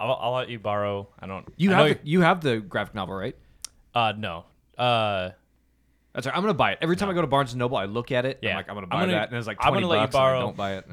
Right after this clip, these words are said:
Speaker 1: yeah, I'm gonna let you borrow, uh, Joker and Damn, which are, like, they're kinda, again, very, like, isolated stories and stuff, but they're, they're really good.
Speaker 2: Okay.
Speaker 1: And they're, like, very, they're much dark. They're, they're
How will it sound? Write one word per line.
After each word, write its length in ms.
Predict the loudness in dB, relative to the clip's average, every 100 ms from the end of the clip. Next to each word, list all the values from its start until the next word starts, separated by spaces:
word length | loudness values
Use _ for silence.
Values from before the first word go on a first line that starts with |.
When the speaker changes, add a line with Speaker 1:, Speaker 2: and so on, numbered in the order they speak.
| -12
Speaker 1:
yeah, 140 | -10 -6
I'm 80 | -4
gonna 120 | 0
let 100 | -2
you 60 | 0
borrow, 580 | 0 0 0 -4 -8 -16 _ -8
uh, 320 | -6 -6 -10 -16 _
Joker 560 | -8 -8 -6 -6 -6 -8 -14
and 420 | -14 -16 -18 -12
Damn, 460 | -10 -10 -14 -18 -20 _ _ _ _ _
which 180 | -16 -12
are, 80 | -10
like, 340 | -8 -10 _ _ _ _ _ _ _ _ _ _
they're 100 | -16
kinda, 240 | -10 -10 -8
again, 300 | -8 -8 -6
very, 220 | -8 -8 -10
like, 180 | -12 -8
isolated 480 | -6 -6 -8 -12 -12
stories 380 | -12 -10 -10 -10
and 80 | -12
stuff, 260 | -6 -6 -6
but 120 | -10
they're, 300 | -8 -8 -10 _ _ -18
they're 120 | -16
really 200 | -16 -20
good. 180 | -20 -20 _ _ _ _ _ _ -16
Speaker 2:
Okay. 180 | -14 -14 -16 -10
Speaker 1:
And 100 | -8
they're, 100 | -8
like, 180 | -8 -8
very, 280 | -8 -8 -12 _ -14
they're 100 | -10
much 280 | -8 -10 -8
dark. 200 | -8 -6
They're, 200 | -6 -6 -10 _
they're 240 | 0 0